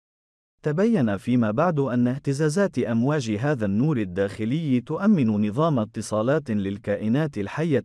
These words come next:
وأن أمواج النور تتعاون وتتحد مع بعضها البعض لأجل إدارة العمليات المعقدة في جسم الكائن الحي وفقًا لتوقيت دقيق جدًا، لكي يعمل الكائن الحي بشكل متناغم ككائن واحد، وإلا يفقد الكائن وحدته ويتمزق إربًا.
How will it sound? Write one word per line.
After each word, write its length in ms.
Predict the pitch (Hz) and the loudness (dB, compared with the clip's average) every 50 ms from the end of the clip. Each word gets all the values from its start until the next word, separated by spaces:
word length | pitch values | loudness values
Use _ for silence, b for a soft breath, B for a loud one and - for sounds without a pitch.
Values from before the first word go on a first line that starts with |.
| - 123 | -2 -2
وأن 440 | 127 135 139 147 - 160 165 170 | -2 0 0 -2 -2 -2 -4 -4
أمواج 500 | 175 - 151 156 160 190 214 226 175 123 | -4 -2 -2 -2 0 2 2 2 2 0
النور 420 | 107 98 101 107 139 160 143 120 110 | 0 0 2 2 2 2 2 0 -2
تتعاون 640 | - 120 117 - 156 156 185 202 190 160 123 110 107 | -2 -2 -2 -2 0 0 2 2 4 4 4 2 2
وتتحد 760 | 104 104 107 120 135 - 131 - - 208 196 - 135 104 98 | 2 2 0 0 0 -2 -6 -6 -4 -6 -4 -2 -2 -2 -2
مع 240 | 98 101 95 92 98 | -2 -2 -2 -2 0
بعضها 420 | 98 110 131 143 139 117 101 101 | 0 0 0 2 0 0 -2 -2
البعض 400 | 92 90 104 127 151 151 135 117 | -2 -2 0 0 0 0 0 -2
لأجل 580 | 110 104 113 139 185 202 180 135 110 107 95 117 | -2 -2 -2 -2 -2 -2 -2 -2 -2 -2 -2 -2
إدارة 360 | 113 135 156 151 117 101 92 101 | -2 0 0 0 0 0 -2 -2
العمليات 760 | 98 95 85 92 101 95 95 101 104 110 139 156 160 147 - | -4 -4 -2 -2 -2 -2 -2 -4 -2 0 0 0 0 0 -2
المعقدة 800 | 101 95 92 90 85 98 - _ - 160 165 160 151 147 - 151 | -4 -4 -4 -4 -4 -4 -6 _ -2 0 2 2 0 -2 -2 -6
في 160 | 147 - 180 | -6 -4 -6
جسم 360 | 175 156 190 208 196 - 131 110 | -4 -2 -2 -4 -2 -2 -2 -2
الكائن 500 | 95 85 - - 143 147 107 107 101 98 | -2 -4 -4 -2 -2 -2 0 -2 -2 -2
الحي 540 | 90 87 - - 147 160 151 123 113 113 | -4 -4 -6 -4 -2 -2 0 0 0 0
وفقًا 380 | 117 165 202 190 - - 123 110 | 0 0 -2 -2 -2 -2 -2 -2
لتوقيت 680 | 104 101 104 - - 147 156 151 - 196 151 107 - | -2 -2 -4 -2 -2 -4 -2 -2 -2 -2 -2 -2 -2
دقيق 540 | 101 98 92 107 110 - 165 170 156 143 117 | -4 -2 -2 -2 -2 -2 -2 -4 -2 -2 -2
جدًا، 480 | 107 107 107 143 175 175 151 156 156 160 | -2 -2 -2 -2 -2 -2 0 0 -2 -2
لكي 420 | 165 160 165 170 - 185 202 208 | -2 -4 -6 -4 -2 -2 0 0
يعمل 380 | 208 208 202 175 123 110 95 95 | 0 2 2 2 0 0 0 -2
الكائن 520 | 104 95 - - 135 143 101 107 104 101 | -4 -6 -4 -4 -2 -2 -2 -2 -2 -2
الحي 380 | 98 95 - - 143 165 160 151 | -4 -6 -6 -4 -4 -2 -2 -2
بشكل 560 | 151 160 190 185 - 208 202 - 123 110 104 | -2 -2 -4 -4 -4 -4 -4 -4 -4 -2 0
متناغم 760 | 113 123 131 - 160 160 165 165 147 104 107 110 123 139 143 | 0 0 0 0 -2 -2 0 0 0 0 2 2 2 2 2
ككائن 600 | - 147 143 143 160 156 151 165 160 160 160 160 | 0 -2 -2 0 0 -2 0 -2 -2 -2 -2 -2
واحد، 460 | 160 160 165 170 156 - - 113 117 | -2 -2 -2 -2 -2 -2 -4 -2 0
وإلا 500 | 147 151 156 160 165 180 185 170 147 123 | 0 0 0 -2 -2 -2 -2 0 0 2
يفقد 400 | 127 131 143 - - - 120 113 | 2 0 -2 -2 -2 -2 -2 0
الكائن 540 | 127 123 110 - 147 143 135 110 139 147 160 | 0 0 0 0 0 0 0 0 0 0 0
وحدته 600 | 165 160 160 160 - 175 185 180 151 127 101 95 | 0 0 -2 -2 -2 -2 -2 -2 0 0 -2 0
ويتمزق 880 | 107 107 117 135 151 165 165 151 175 175 165 135 101 92 107 - - 156 | 0 0 2 2 2 0 0 0 0 0 0 0 0 -2 -4 -4 -4 -4
إربًا. 580 | 160 156 160 139 101 92 85 92 92 90 85 | -4 0 0 0 0 0 -2 -4 -4 -6 -8